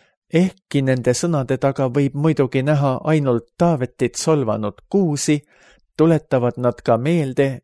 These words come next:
et Jumala inimese päris vaenlased ei ole teised inimesed, vaid saatana väed. Sellele viitab ka jutt lõvi kombel rebimisest.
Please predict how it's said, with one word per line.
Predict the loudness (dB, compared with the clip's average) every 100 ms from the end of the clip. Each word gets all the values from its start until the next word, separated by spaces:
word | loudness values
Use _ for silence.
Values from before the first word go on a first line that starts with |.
| -4
et | -4 -4
Jumala | -4 -2 0 0 0 -2
inimese | -2 -4 -4 -4 -4
päris | -4 -2 0 -2
vaenlased | -4 -4 -2 -6 -2 -2 -2
ei | -4 -2
ole | 0 0
teised | -2 -2 -2 0 -2
inimesed, | -2 -2 -2 -2 -2 -4 -10 -20 _ _
vaid | 0 2 2 -2
saatana | -2 0 0 -2 -4 -2
väed. | 0 -2 -4 -12 _ _ _ _ _ _ _ -20 -20 -12
Sellele | 0 2 2 2 0
viitab | 2 0 0 -2 0
ka | 0
jutt | 2 0 -2 _ -8 -8 -2
lõvi | 2 2 2 -2
kombel | -2 -2 0 0 2
rebimisest. | 2 2 0 -4 -6 -6 -12